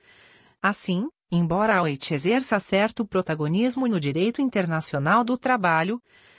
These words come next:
é importante destacar que normas aprovadas no âmbito de outras esferas internacionais,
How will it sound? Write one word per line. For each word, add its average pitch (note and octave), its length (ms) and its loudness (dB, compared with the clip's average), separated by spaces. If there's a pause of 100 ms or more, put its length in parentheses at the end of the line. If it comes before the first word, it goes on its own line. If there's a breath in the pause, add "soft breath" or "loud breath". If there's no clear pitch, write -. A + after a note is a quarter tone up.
(300 soft breath)
é A3 80 2
importante C#4+ 680 -2
destacar A#3 580 0
que F#3+ 140 0
normas C#4 480 0
aprovadas G#3+ 680 2
no F#3 140 0
âmbito B3 380 0
de A#3 120 0
outras C4 400 0
esferas A#3 520 0
internacionais, A3 1120 0